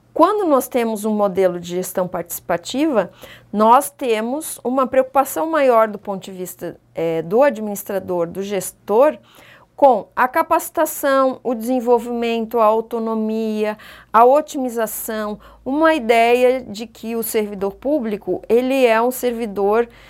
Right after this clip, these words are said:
que nós podemos conceber mais em uma perspectiva da teoria Y, de maior responsabilidade, que é um sujeito adulto e tem muito o que contribuir e tem desejo de fazer isso,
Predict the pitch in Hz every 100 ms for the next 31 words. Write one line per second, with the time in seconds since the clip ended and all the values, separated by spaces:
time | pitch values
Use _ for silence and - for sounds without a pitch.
0 | - _ 277 269 262 262 - 269 220 226
1 | 214 202 - - - 294 339 - 294 220
2 | 220 247 294 311 - 214 208 208 214 240
3 | 233 240 226 226 214 226 220 - 226 233
4 | 214 214 233 208 214 233 208 233 - -
5 | - - _ _ _ _ - - _ _
6 | - 190 220 233 247 247 _ _ _ 208
7 | 208 202 202 196 - 190 185 214 190 208
8 | 196 208 208 214 196 202 - 208 190 185
9 | - 190 180 170 180 196 180 196 208 -
10 | - - - _ 226 226 247 240 233 214
11 | 254 254 269 - 220 220 226 233 233 220
12 | 190 196 208 233 - _ _ _ - 190
13 | 240 247 262 254 214 226 233 202 190 190
14 | 190 185 170 - - -